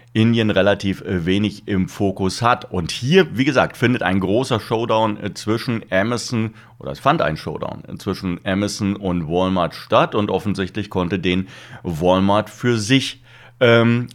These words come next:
entscheiden. Wenn man sich anschaut, wie die beiden Unternehmen in, in Indien operieren, dann wird auch vielleicht klar, weshalb das so ist. Amazon spricht mit seinem Sortiment normalerweise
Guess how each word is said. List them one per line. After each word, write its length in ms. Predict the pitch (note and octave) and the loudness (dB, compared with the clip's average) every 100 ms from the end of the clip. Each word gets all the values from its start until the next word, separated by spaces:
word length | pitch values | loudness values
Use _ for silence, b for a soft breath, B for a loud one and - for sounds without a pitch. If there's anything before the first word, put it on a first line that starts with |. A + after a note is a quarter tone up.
| - | -2
entscheiden. 800 | B2+ - C#3 C#3 C#3 D#2 C#2 F2+ | 0 2 4 6 4 0 -8 -2
Wenn 140 | G2 | 4
man 140 | A#2 A2 | 4 4
sich 200 | G2+ - | 0 0
anschaut, 560 | F3 A3 - C3 F#2 | 0 0 -2 0 0
wie 60 | G#2 | -2
die 100 | G2+ | 2
beiden 260 | F#2+ F#2+ G2+ | 4 4 0
Unternehmen 540 | G2 F#2+ F#2 F#2 F#2 | -2 0 0 0 0
in, 320 | F2+ E2+ - | -2 -4 -2
in 480 | G2+ F2+ F2 - E2+ - | 0 0 -4 -8 -14 -4
Indien 320 | G#2+ G2+ F#2+ | 0 2 0
operieren, 540 | F#2+ F#2 E2 C#3+ B2+ | -2 -4 -2 0 0
dann 180 | E2 E2+ | 0 0
wird 140 | G#2+ B2+ | 0 -2
auch 120 | A2+ | -4
vielleicht 360 | A2+ G#2 G2 | 0 2 0
klar, 320 | - G#2 A#2 A#2 | 0 2 4 2
weshalb 400 | G#2+ A#2+ B2+ G2 | 0 -2 -2 -4
das 160 | E2 | -4
so 160 | D#2 - | -6 -8
ist. 320 | - - - _ _ _ _ _ - - | -10 -14 -20 _ _ _ _ _ -20 -2
Amazon 460 | A#2+ D#3+ D#3+ D#3 D3+ B B | 2 4 4 2 0 B B
spricht 380 | - A2+ A#2+ - | -8 -2 -2 0
mit 140 | G#2+ | 0
seinem 340 | G2 G#2 B2+ A#2+ | 4 4 4 4
Sortiment 580 | G#2+ G#2+ G2 F#2+ A2+ - | 2 2 2 2 2 0
normalerweise 920 | F2 F2+ G2 G2+ G2 G2 F2+ G2 | 0 2 4 4 4 4 2 -2